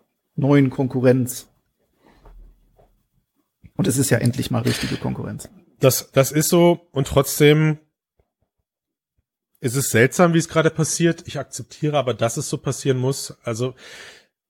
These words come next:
Speaker 2: wenn man's halt mit einem Launch von einem Game Boy vergleicht, ein Game Boy ist damals erschienen mit Tetris und Mario und wurde den Leuten und wurde den Läden aus den Ha-, aus den Händen
Speaker 1: Das
Speaker 2: gerissen.
Speaker 1: erste Tetris war ja auch, und das
Speaker 2: Ne,
Speaker 1: erste Mario
Speaker 2: ähm,
Speaker 1: war ja
Speaker 2: ist
Speaker 1: auch groß.
Speaker 2: so der, der, der Hype, der damals um diesen tragbaren, um diese tragbare Videospielkonsole eben entstanden
Speaker 1: Ja.
Speaker 2: ist,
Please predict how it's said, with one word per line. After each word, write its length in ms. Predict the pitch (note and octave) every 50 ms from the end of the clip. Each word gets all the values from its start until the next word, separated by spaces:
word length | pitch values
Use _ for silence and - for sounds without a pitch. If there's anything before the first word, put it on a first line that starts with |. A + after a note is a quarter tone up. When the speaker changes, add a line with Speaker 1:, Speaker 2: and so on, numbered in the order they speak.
| _ _ -
Speaker 2:
wenn 180 | A#2 A#2+ C3
man's 240 | D3 D#3 D#3+ D#3+ -
halt 180 | E3+ D3+ D3 -
mit 200 | D3+ C#3+ - -
einem 180 | C3+ C3 C3
Launch 320 | B2+ A#2+ A#2+ B2 C#3+ D3+ -
von 180 | - - D3+
einem 160 | C#3 C3 C3 B2
Game 260 | A#2+ A#2 A#2+ C#3 D3+
Boy 140 | D3+ D3 C#3+
vergleicht, 480 | - - D3+ B2 B2+ C3 C3 B2+ -
ein 80 | - A#2
Game 220 | - C3+ B2+ C#3
Boy 140 | C3+ C3+ B2
ist 120 | A2+ A2
damals 280 | C3 A#2+ B2 B2 A2+ -
erschienen 340 | A#2 G#2+ - - C#3+ C3+ C3
mit 160 | B2 A2 -
Tetris 380 | - B2 B2+ - - A#2+ A2 B2
und 100 | A2 G2+
Mario 420 | G#2 A2 B2 C3 C3+ B2+ B2 A2+
und 140 | A2 G#2+ G#2+
wurde 320 | A2 A#2 A#2+ G#2+ G#2+ G#2+
den 120 | G#2+ A2 G#2+
Leuten 360 | G#2+ G#2+ A2+ - A#2+ A#2 A2+
und 120 | A2 G#2+
wurde 140 | A2+ B2+ A#2+
den 140 | A#2 A#2 A2+
Läden 320 | G#2+ A2 A#2 B2 B2+ C3
aus 160 | G#2+ A2 G#2+
den 160 | - A2+ G#2 G2
Ha-, 80 | - -
aus 120 | A2+ -
den 100 | C3+ A2
Händen 220 | G2+ A2 A#2 D3+
Speaker 1:
Das 80 | E3 D3+
Speaker 2:
gerissen. 380 | D3 C3+ C3+ D3+ C#3+ - E3 D#3
Speaker 1:
erste 100 | D#3 D3+
Tetris 460 | D3+ - D3+ - - D3+ C#3 - -
war 100 | - D3
ja 120 | - - - - -
auch, 180 | D#3+ - -
und 120 | - C#3+ C#3
das 120 | - -
Speaker 2:
Ne, 300 | B2 A#2+ A#2+ C3 C3+ C3+
Speaker 1:
erste 160 | C#3 B2+ - D3+
Mario 340 | C#3+ C3 A2+ A2+ A2+ A2+ A#2
Speaker 2:
ähm, 60 | B2+
Speaker 1:
war 60 | C3+ C3+
ja 60 | C3+
Speaker 2:
ist 240 | - - - - -
Speaker 1:
auch 40 |
groß. 100 | C#3+ A#2+
Speaker 2:
so 180 | A2+ B2+ B2 A#2+
der, 260 | G#2+ A#2+ B2 A#2+ A#2 A2+
der, 200 | C3 B2 B2 A#2
der 240 | - B2+ A#2 A2
Hype, 320 | B2 B2+ C3+ D#3+ E3 D#3+ -
der 120 | - C#3 B2
damals 340 | C3 C3 C#3 C#3+ C#3 C3
um 80 | D3 C3
diesen 320 | A#2+ B2 A#2+ A#2+ B2 A#2+
tragbaren, 1160 | A2+ - - B2+ C3+ D3 - - C#3+ C3 B2+ C3 B2+ B2+ B2+ B2+ B2+ B2+ B2+ B2+ B2+ B2+ C3 C3
um 80 | A#2+ A2+
diese 160 | A#2 A2+ A#2
tragbare 420 | - - C3+ - - C3 A2+ A2+
Videospielkonsole 760 | B2+ C3+ C#3+ B2+ - - C#3 - C3+ B2+ A#2+ A#2+ B2+ C3 B2+
eben 180 | B2 B2 A#2 C3
entstanden 460 | A#2 A#2 - - C3 C3 C3+ B2 A2+
Speaker 1:
Ja. 80 | A#2 A#2+
Speaker 2:
ist, 200 | A#2+ A#2+ -